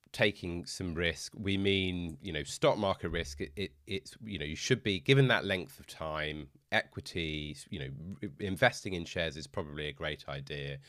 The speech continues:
And would you say diversified funds rather than individual shares, or is that again very much down to that risk propensity that you might have that you were describing? It's very much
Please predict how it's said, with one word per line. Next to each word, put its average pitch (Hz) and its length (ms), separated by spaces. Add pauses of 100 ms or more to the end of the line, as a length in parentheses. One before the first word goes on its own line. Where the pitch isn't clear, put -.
(240)
And 143 140
would 175 120
you 160 120
say 123 460 (260)
diversified 101 760
funds 80 640 (400)
rather 95 520
than 82 600 (140)
individual 95 580
shares, 123 520
or 85 420
is - 180
that 95 220
again 87 400
very 90 220
much - 260
down 80 220
to 78 400
that 82 180
risk - 460 (520)
propensity - 640
that 71 160
you 78 80
might 78 200
have 78 300
that 82 120
you 85 100
were 78 60
describing? 76 760
It's 69 160
very 80 180
much - 260